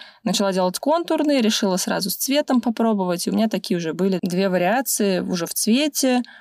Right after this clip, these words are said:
уже даже надпись примерная есть. И вот я ему это скинула. Я очень удивилась, потому что он мне ответил, что одна из обложек ему нравится, прям вот в том виде, в котором она есть сейчас, и можно, да, ничего не менять. Она была,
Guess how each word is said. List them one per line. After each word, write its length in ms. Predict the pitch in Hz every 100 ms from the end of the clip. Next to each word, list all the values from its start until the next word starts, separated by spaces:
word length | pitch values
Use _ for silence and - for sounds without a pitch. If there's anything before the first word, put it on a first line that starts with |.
| -
уже 240 | 170 170
даже 260 | 165 165 165
надпись 460 | 190 269 - 262 -
примерная 640 | 240 233 233 220 214 202
есть. 380 | 196 185 180 -
И 40 |
вот 200 | 196 240
я 220 | 202 185
ему 240 | 175 170 165
это 160 | 156
скинула. 640 | 202 - 277 294 269 254 240
Я 200 | 185 190
очень 300 | 214 - 196
удивилась, 420 | 190 202 262 269
потому 320 | - 190 185
что 200 | 196 -
он 180 | 185 185
мне 260 | 185 175 180 _ -
ответил, 720 | 185 180 202 208 226 208 185 - -
что 420 | - - 180 175
одна 240 | 175 180 185
из 80 | 170
обложек 440 | 170 196 185 175
ему 180 | 170 170
нравится, 520 | 165 185 269 269 226
прям 180 | 185 165
вот 100 | 170
в 80 | -
том 200 | 190 180
виде, 220 | 180 180
в 60 | 175
котором 340 | - 190 170
она 120 | 165
есть 220 | 170 170
сейчас, 460 | - - 214 262 -
и 120 | -
можно, 440 | 170 175 196 202 175
да, 140 | 175
ничего 540 | 220 185 185 - 175 165
не 100 | 156
менять. 320 | 156 151 156
Она 280 | 175 170 170
была, 520 | 175 165 170 202 214